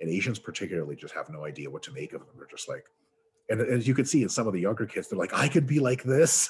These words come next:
<laughs> And it's like, "I don't know, <laughs> maybe." <laughs> But, like, so in any case, Charlie is, uh, gonna be doing a show, uh, here in a couple months, and I'm incorporating this approach, coaching him. So, like, currently we have three days of the week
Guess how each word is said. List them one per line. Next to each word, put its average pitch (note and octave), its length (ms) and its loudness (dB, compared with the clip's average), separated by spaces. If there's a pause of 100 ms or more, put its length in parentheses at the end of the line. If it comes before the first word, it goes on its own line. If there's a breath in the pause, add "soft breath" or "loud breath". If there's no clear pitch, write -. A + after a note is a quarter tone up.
<laughs> - 100 -20
And F#3+ 100 8
it's F3 180 6
like, E3+ 200 6 (100)
"I D3+ 100 10
don't E3+ 140 6
know, D#3+ 560 8 (200 loud breath)
<laughs> - 220 -4
maybe." D#3+ 460 6 (180)
<laughs> - 640 0
But, B2 220 4
like, B2 400 6 (180 loud breath)
so C3 240 4
in C3 80 4
any C#3 180 2
case, G#2 380 -2
Charlie A#2 440 2
is, F#2 200 -6
uh, D#2 200 -14 (180)
gonna F#2+ 120 -8
be E2+ 100 -12
doing E2 260 -12
a D#2 40 -14
show, E2 560 -6
uh, D2+ 240 -10
here F2 120 -18
in C#2+ 60 -16
a D2+ 60 -16
couple - 260 -14
months, E2+ 500 -12
and D#2 400 -12
I'm D#2+ 200 -12
incorporating D#2 520 -12
this - 120 -16
approach, - 340 -14
coaching - 300 -16
him. F2 380 -18 (260 loud breath)
So, - 160 -10
like, D#2 140 -6
currently F2+ 400 -4
we D#2 120 -10
have - 300 -8 (200 soft breath)
three G2+ 380 -2
days E2+ 240 -4
of D#2 140 -10
the D#2 80 -12
week D2+ 300 -8